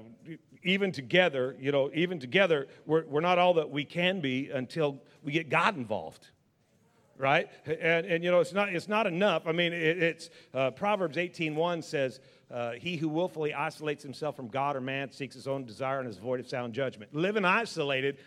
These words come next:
that's wrong. Okay, biblically, to, to live isolated, you're wrong. Okay, so let, let, let me just give you a little pastoral, uh,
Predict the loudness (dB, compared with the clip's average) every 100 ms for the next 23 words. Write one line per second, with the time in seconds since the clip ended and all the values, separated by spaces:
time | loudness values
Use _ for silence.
0 | -20 -6 2 2 2 4 4 4 0 -10
1 | _ _ _ _ _ -4 -4 2 4 6
2 | 4 0 -4 -4 -4 -4 0 0 0 4
3 | 4 4 0 2 2 4 4 2 -6 _
4 | _ _ _ _ _ -4 -2 2 2 2
5 | 0 -4 -12 _ _ _ _ _ _ _
6 | _ _ _ _ _ _ _ _ _ _
7 | _ _ _ _ _ _ _ _ -2 -2
8 | 0 2 2 2 0 0 0 0 0 -2
9 | -4 -10 -2 2 4 4 4 2 0 -6
10 | -8 -2 -2 -4 -2 4 4 4 2 -2
11 | -8 _ _ -4 -4